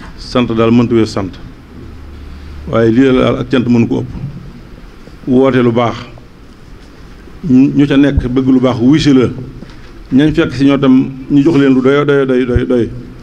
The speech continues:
Loolu wax dëgg kenn amul lu ko. Xam nañ ne moom gon-, ñi fi doon jàng moom, xam nañ yéen ñu jox, ñi doon jox xam-xam bi, xam nañ yéen nañ leen ko joxe, nañ leen ko joxe bu leer. Kon daal li may ñaan di ko dolli rek mooy ñu fexe ba mu wéy. Wéy gi nag moom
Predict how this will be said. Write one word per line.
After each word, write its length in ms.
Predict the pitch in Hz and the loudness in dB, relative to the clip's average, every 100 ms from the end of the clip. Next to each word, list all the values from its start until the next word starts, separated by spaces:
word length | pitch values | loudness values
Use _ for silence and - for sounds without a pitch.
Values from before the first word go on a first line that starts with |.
| - - | -18 -4
Loolu 280 | 113 117 117 | 0 2 0
wax 160 | 120 110 | -2 -2
dëgg 260 | 113 104 - - - - - - | -2 -2 -6 -6 -16 -18 -18 -4
kenn 160 | 135 143 | 0 2
amul 200 | 120 101 | 2 0
lu 60 | |
ko. 100 | 120 - - - - - - - - | -4 -10 -12 -14 -14 -18 -20 -18 -4
Xam 120 | 117 | 2
nañ 140 | 120 | 4
ne 100 | 120 120 | 4 4
moom 240 | 135 120 | 2 2
gon-, 160 | 113 131 | 2 2
ñi 180 | 135 143 | 4 2
fi 60 | 147 | 4
doon 140 | 165 | 2
jàng 200 | 170 165 | 2 2
moom, 200 | 151 139 - - - - - - - - - - - | 4 2 0 -8 -16 -16 -20 -20 -12 -12 -12 -14 -2
xam 140 | 131 | 2
nañ 100 | 135 131 | 4 4
yéen 140 | 147 | 2
ñu 120 | 165 165 | 2 0
jox, 160 | 160 | -2
ñi 360 | 147 143 147 147 | -2 0 2 2
doon 180 | 170 170 | 2 2
jox 120 | 160 | 0
xam-xam 300 | 156 139 143 | 0 0 2
bi, 120 | 120 98 - - - - - | 2 0 -6 -12 -14 -14 0
xam 120 | 127 | 4
nañ 180 | 135 135 | 4 4
yéen 240 | 156 175 | 4 4
nañ 100 | 165 156 | 4 2
leen 120 | 147 | 0
ko 80 | 139 | 0
joxe, 160 | 147 147 | -2 2
nañ 120 | 135 135 | 4 4
leen 80 | |
ko 80 | 123 | 2
joxe 180 | 127 127 120 | 0 0 2
bu 80 | |
leer. 260 | 113 135 143 - - - - - - - - - | 2 2 0 -6 -12 -14 -14 -16 -16 -18 -10 0
Kon 80 | 123 | 2
daal 160 | 131 | 4
li 80 | 131 | 4
may 180 | 170 160 | 4 4
ñaan 220 | 156 147 | 2 2
di 80 | 131 | 2
ko 100 | 139 | 2
dolli 220 | 139 135 117 | 2 2 2
rek 120 | 117 | 2
mooy 220 | 127 131 | 4 6
ñu 80 | 127 | 4
fexe 200 | 120 131 | 2 0
ba 120 | 120 | 2
mu 80 | 127 | 4
wéy. 200 | 123 110 120 123 - - - 135 | 4 2 -2 -14 -16 -18 -4 2
Wéy 160 | 156 | 4
gi 60 | 147 | 4
nag 140 | 139 | 4
moom 280 | 135 127 127 | 4 4 2